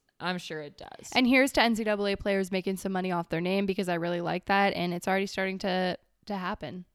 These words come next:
Speaker 1: And yeah, and here's what I'll say to the future tattoo boys, to the future female kickers, to the future everybody. Keep on your grind.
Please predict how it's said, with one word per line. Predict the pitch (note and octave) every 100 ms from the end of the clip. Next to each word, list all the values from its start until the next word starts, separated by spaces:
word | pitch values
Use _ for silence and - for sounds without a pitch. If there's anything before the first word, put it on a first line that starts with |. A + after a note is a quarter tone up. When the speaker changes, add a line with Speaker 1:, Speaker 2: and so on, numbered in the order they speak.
| _
Speaker 1:
And | G3 G#3
yeah, | A3+ G3
and | F#3+
here's | G#3+ A#3
what | A3+
I'll |
say | G#3 G#3
to | G#3 F3
the |
future | - F#3+ -
tattoo | - F#3 - G3+ G3
boys, | F#3+ G3 F#3+ F#3+ - - - -
to |
the | F3+
future | - F3+ E3+
female | - G3+ G3 F3+
kickers, | F3 - F3 F#3 F3+ F#3 - -
to | E3+
the |
future | E3+ F#3 F3 E3+
everybody. | - D#3 F3 G3 G#3+ A#3 _ _ _ _ _ _
Keep | - A3 G#3
on | G3+
your | G#3 G#3
grind. | D#3 C#3+ - -